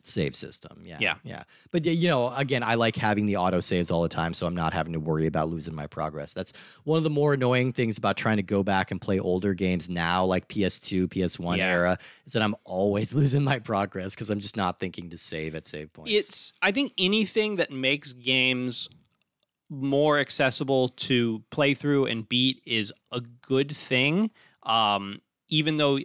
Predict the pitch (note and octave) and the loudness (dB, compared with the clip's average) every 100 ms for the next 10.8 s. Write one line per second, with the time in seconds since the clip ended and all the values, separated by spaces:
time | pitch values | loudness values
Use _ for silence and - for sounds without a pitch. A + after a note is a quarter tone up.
0 | - B2 A#2 A#2+ C3+ C3+ C3+ - B2+ C3+ | -2 -2 -2 -6 -4 0 0 0 0 0
1 | A#2+ A#2 A#2 A2 A#2 A2 G#2 - G2+ G2+ | 0 0 0 0 0 2 2 0 0 0
2 | G2+ G#2 F#2+ F#2+ F#2+ - G2 F2+ F2 - | 0 0 0 0 -4 -2 0 -2 -6 -10
3 | F#2 D#2+ D#2+ F2 D2 D2 D2 - D#2 - | -8 -8 -8 -10 -14 -14 -10 -10 -8 -4
4 | A2+ - E3+ G3 B2 A2 A#2+ - A#2+ A2+ | -2 0 0 0 0 0 -4 -2 0 0
5 | - G#2 G#2 A2 A#2 - A2+ D#3+ E3+ A3 | -2 -2 2 2 0 -4 -10 -4 -4 -2
6 | F3+ A3+ A#3+ - - - - - _ - | 0 2 2 0 -4 -18 -20 -20 _ -6
7 | A3 B3 F4 E4 - E3+ G3+ A3+ G#3 B3 | -2 2 2 2 0 0 2 2 4 4
8 | B3+ G#3 - _ - E3+ G#3+ G#3+ A#3 A#3 | 2 0 -4 _ -2 4 4 4 2 4
9 | A3+ G#3+ A3 - B3+ G#3 F#3 G#3 _ D#3 | 4 4 4 4 4 4 0 -4 _ 0
10 | B3 G#3+ B3 E3+ G#3 A#3 A#2+ - | 2 4 4 4 4 4 2 -2